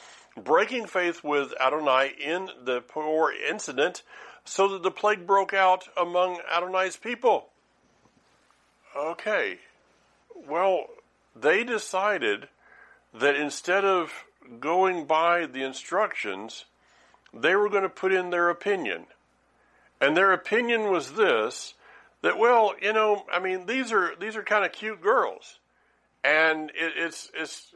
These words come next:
a, a shame to put all of them to death. Now,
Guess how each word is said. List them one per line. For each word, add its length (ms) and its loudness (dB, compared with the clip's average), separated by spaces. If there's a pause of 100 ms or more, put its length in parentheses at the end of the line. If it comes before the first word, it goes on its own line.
a, 300 -4
a 40 -4
shame 560 2
to 140 -12
put 220 -4
all 260 4
of 100 -4
them 200 -6
to 60 -18
death. 520 -2 (760)
Now, 200 -4